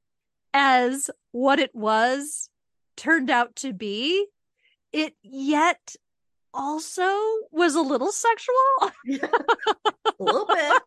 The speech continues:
Speaker 2: A little bit. <laughs> And then we're back to Aziraphale and Crowley, and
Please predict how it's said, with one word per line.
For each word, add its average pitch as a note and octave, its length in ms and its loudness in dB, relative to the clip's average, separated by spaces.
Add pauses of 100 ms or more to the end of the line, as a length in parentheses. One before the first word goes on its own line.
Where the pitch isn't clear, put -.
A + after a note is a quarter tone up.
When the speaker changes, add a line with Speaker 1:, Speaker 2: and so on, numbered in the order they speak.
Speaker 2:
A - 640 -6
little C5+ 300 4
bit. C4+ 300 2 (220)
<laughs> - 420 -6 (3250)
And F4 120 2
then G#4 640 6
we're G4+ 140 8
back F4+ 300 4
to E4+ 600 4
Aziraphale C4+ 500 4
and C#4+ 140 -2
Crowley, A#3+ 680 0
and A#3+ 160 -4